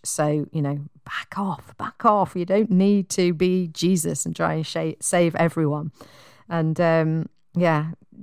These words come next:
th-, this, this policy of save everyone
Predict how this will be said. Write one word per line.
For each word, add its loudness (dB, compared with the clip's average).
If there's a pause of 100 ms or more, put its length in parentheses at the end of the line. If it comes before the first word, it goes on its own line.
(240)
th-, 4
this, 4
this 2
policy 2
of 2 (240)
save 2
everyone 0